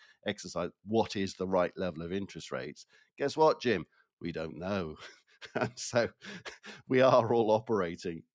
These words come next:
in the dark. It's like driving a car in the dark without headlights or in, or in, and a very foggy, misted up rear view mirror, because l-, let alone where we're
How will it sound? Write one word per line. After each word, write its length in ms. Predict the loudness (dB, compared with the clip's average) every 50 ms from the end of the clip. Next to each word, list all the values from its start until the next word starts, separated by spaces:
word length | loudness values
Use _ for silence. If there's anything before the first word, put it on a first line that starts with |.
| _
in 160 | -6 -4 -4 -4
the 80 | -4
dark. 260 | -2 -2 -2 -2 -4
It's 60 | 0 2
like 200 | 2 2 4 4
driving 320 | 4 4 4 4 0 -2
a 60 | -2
car 300 | -2 2 2 4 4 2
in 80 | -2 -4
the 80 | -8
dark 380 | -2 0 2 2 2 0 0 -4
without 260 | -4 -2 -2 -2 -2
headlights 500 | -4 -6 -8 -4 -4 -4 -4 -4 -6 -6
or 120 | -6 -4 -4
in, 140 | -6 -8 -8 -6
or 120 | -6 -4 -4
in, 120 | -4 -6 -6 _
and 160 | -6 -4 -4
a 60 | -4
very 280 | -4 -2 -2 -2 -4 -6
foggy, 560 | -10 -8 -2 -2 -2 -2 -2 -8 -10 -10 -10 -8
misted 360 | -8 -8 -8 -6 -8 -6 -4
up 180 | -4 -6 -6 _
rear 240 | _ -8 -6 -6 -6
view 260 | -8 -10 -10 -10 -8
mirror, 340 | -8 -6 -4 -4 -4 -4 -6 -10
because 320 | _ -12 -12 -12 -12 -12 -14 _
l-, 60 | -14 -14 _ -6
let 140 | -4 -2
alone 300 | 0 2 2 2 0 -2 -4 _ _ _ _ _ _ _ _ _ -4
where 200 | -2 0 0 0
we're 120 | 0 -2